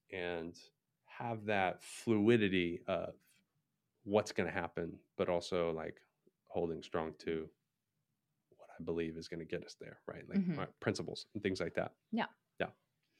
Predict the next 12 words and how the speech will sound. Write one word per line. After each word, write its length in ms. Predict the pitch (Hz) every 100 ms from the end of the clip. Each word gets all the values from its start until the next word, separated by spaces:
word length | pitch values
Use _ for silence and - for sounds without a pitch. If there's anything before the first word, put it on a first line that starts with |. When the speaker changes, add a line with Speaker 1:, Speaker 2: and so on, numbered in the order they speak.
| - - -
Speaker 2:
I 60 | 220
think 180 | 330 294
you 120 | 240
could 160 | 220 202
probably 420 | 190 196 185 175
translate 540 | - 170 175 170 160
that 260 | 165 143 -
to 100 | 156
the 100 | 147
athlete 460 | 131 151 160 - -
side 260 | 135 127 -
too. 380 | 160 147 160